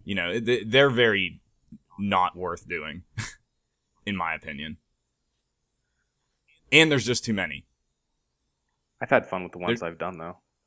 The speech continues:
Speaker 1: There's just straight up too many. Like, uh, Velen.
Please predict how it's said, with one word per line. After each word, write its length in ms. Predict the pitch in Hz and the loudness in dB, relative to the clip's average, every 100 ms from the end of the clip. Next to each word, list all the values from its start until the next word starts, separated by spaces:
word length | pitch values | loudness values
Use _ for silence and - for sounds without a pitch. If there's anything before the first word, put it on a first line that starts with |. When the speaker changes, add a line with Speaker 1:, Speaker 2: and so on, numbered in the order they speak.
| _ _ _ _ - | _ _ _ _ 2
Speaker 1:
There's 220 | 123 110 | 2 2
just 200 | 104 - | -2 -2
straight 340 | - 104 95 | -2 0 2
up 180 | 87 73 | 0 -4
too 180 | - 92 | -8 -8
many. 340 | 80 76 76 123 127 | -8 -8 -10 -14 -4
Like, 340 | 110 104 - - 101 - _ _ _ _ _ _ _ | 2 2 2 -14 -18 -20 _ _ _ _ _ _ _
uh, 360 | 101 98 92 87 - _ 95 | -2 0 2 -2 -6 _ -2
Velen. 520 | 107 107 123 131 | 2 2 2 -2